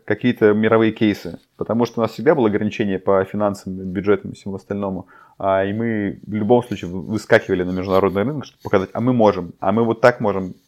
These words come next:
бюджетом там в десять раз меньше, а у нас вот такая штука получилась, которая прям, а, международной получается». На рынке по-прежнему происходят мероприятия какие-то там и бюджетные, и там, и коммерческие. А,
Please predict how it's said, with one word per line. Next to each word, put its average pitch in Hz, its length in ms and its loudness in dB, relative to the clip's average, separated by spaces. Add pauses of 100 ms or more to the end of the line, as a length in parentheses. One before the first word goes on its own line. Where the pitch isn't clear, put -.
бюджетом 104 580 -2
там 90 160 -8
в - 20 -10
десять 104 240 -4
раз - 180 -2
меньше, 165 240 -4
а 98 40 4
у 98 40 -2
нас 117 200 -2
вот 107 180 -4
такая 110 260 2
штука 113 280 -4
получилась, 104 440 -4
которая 98 400 0
прям, 90 300 -6 (720)
а, 92 120 -4
международной 98 480 -2
получается». 92 500 -4 (400)
На 110 120 4
рынке 151 300 0
по-прежнему 110 720 2
происходят 110 540 -2
мероприятия 123 520 2
какие-то 120 380 -2
там - 100 -6 (380)
и 104 60 -10
бюджетные, 101 840 0
и 95 460 -6
там, 90 220 -12
и - 80 -14
коммерческие. 110 680 -6 (560)
А, 95 460 0